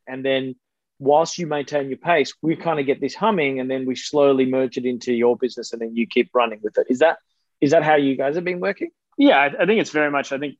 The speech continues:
Speaker 2: the, the best format that we've found is, like, this applied approach to doing it together, right? Like, we're building the muscle together. And, and I think, I think you're totally right that it's, like, there, there is a degree of, like,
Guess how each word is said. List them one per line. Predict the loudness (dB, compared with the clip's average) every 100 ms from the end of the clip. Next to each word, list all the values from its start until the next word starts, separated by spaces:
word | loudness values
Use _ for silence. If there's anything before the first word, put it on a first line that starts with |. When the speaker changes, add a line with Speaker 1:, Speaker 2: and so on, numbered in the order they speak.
| -2
Speaker 2:
the, | -2 -2
the | -8 -12 _ _ 0
best | 4 4 0 -6
format | -2 0 0
that | -2 0
we've | -2 0
found | 0 0
is, | 0
like, | -2 -2
this | -4 -4
applied | -2 2 2 2
approach | 2 4 2 2
to | -4
doing | -4 -2 -4
it | -4
together, | -2 -2 -2 -4
right? | -4
Like, | -2 -2
we're | -4 -2
building | -2 -2 -4
the | -8
muscle | -8 -10 -4 -4
together. | -4 -6 -6 -4 -2 -2 -4 _ _ _ _ _ _ -4
And, | 0
and | 4
I | 2
think, | 2 -4 -6 _ _ _ _ -6
I | -4
think | 0
you're | 0
totally | 2 4 4
right | 4 2 2
that | 0
it's, | -2 -2
like, | -4 -4 -6 _
there, | -6 -4
there | -2 0
is | 2 2
a |
degree | 2 2 2 2 4
of, | 2 0
like, | -2 -2